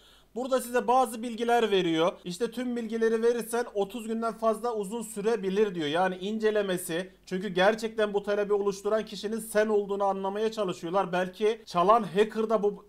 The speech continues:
talebi gönderiyor olabilir. Bunu tam olarak anlamaları için otuz gün sürebiliyor diyor yani. Sakin olun, hemen yani bu talebi oluşturduğunuz gün, oluşturduğunuz hafta size dönüş yapılmayabilir.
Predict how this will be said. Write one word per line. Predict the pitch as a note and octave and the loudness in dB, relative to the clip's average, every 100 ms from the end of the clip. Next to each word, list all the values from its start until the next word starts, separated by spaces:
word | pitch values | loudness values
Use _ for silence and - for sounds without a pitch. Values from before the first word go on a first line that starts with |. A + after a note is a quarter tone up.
| - | -4
talebi | F3+ F#3 F#3 | -2 0 0
gönderiyor | F3 E3+ E3 E3 E3 | -2 -2 -2 -2 0
olabilir. | D#3+ D#3+ F#3 A3 F3+ | 0 0 0 -2 -2
Bunu | G3+ G3+ | -4 0
tam | A3 A3 | 0 2
olarak | G#3+ G#3+ - | 2 2 0
anlamaları | F3+ G3 G3 G#3 A3+ A3+ | -2 0 0 2 2 0
için | A3 A#3+ | -4 -2
otuz | G#3 G3+ B3 G#3 | 0 0 -4 -8
gün | A#3+ | -10
sürebiliyor | - G#3+ G#3+ G#3+ B3 A3+ | -2 0 0 -2 -6 -4
diyor | F#3 F3 | -2 0
yani. | D#3+ D#3 E3+ B3+ - _ _ _ _ _ | 2 2 2 -2 -6 _ _ _ _ _
Sakin | - - G#3 A3+ A3+ B3+ | -8 4 6 6 2 -2
olun, | G#3+ A#3+ | 0 0
hemen | G3+ A3+ A3+ A3 | 0 0 0 2
yani | A3 A3 G#3 | 2 0 -4
bu | A3 | -2
talebi | A3+ G#3+ G#3+ | 0 2 0
oluşturduğunuz | G3+ G3+ - G#3+ G3+ A3 A3+ A3+ G3+ | 0 -2 -2 -4 -2 0 0 -4 -4
gün, | G#3+ | -4
oluşturduğunuz | E3 F3 F3+ G3 F#3+ G3+ G#3+ A3 | -2 -4 -4 -4 -2 -2 -2 -2
hafta | G3 - G3 | -4 -4 -8
size | F#3+ F3 F#3+ | -6 -4 -2
dönüş | F#3 G#3 G#3+ | -2 -4 -4
yapılmayabilir. | F3+ F3 G#3 G#3 G3+ F#3 A3+ G#3 A3 | -4 -4 -4 -4 -4 -4 -2 0 0